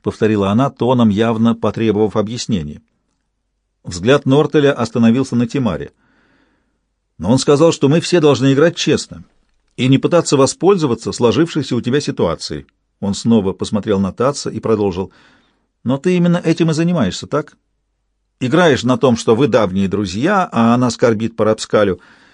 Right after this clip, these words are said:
Ты пользуешься любым предлогом, чтобы постоянно торчать рядом с ней. Не даёшь никому другому даже возможности с ней заговорить".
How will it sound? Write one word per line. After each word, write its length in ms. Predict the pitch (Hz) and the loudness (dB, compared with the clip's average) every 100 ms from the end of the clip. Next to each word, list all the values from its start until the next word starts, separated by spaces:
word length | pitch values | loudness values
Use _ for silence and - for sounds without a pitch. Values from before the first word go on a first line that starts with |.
| _ _ | _ _
Ты 80 | 156 | -4
пользуешься 640 | 143 208 226 160 165 - 156 | -2 0 0 4 2 2 0
любым 300 | 165 156 117 | 2 0 2
предлогом, 580 | 135 139 190 214 147 | 0 2 2 2 0
чтобы 260 | 110 143 139 | -2 0 0
постоянно 480 | 135 - 143 180 165 | 0 -2 0 0 0
торчать 380 | 139 131 165 139 | 0 0 -2 -2
рядом 240 | 139 139 | -2 -4
с 80 | - | -6
ней. 240 | 82 69 _ _ _ _ _ | -10 -10 _ _ _ _ _
Не 160 | - 123 | 0 2
даёшь 360 | 139 156 185 175 | 4 4 2 2
никому 340 | 170 180 175 | 0 2 2
другому 400 | 165 160 175 151 | 2 2 2 4
даже 180 | 151 139 | 4 4
возможности 680 | 151 131 165 214 127 110 101 | 2 2 2 2 0 -6 -6
с 80 | 131 | -2
ней 120 | 147 | 0
заговорить". 520 | 147 160 165 98 | 0 2 0 0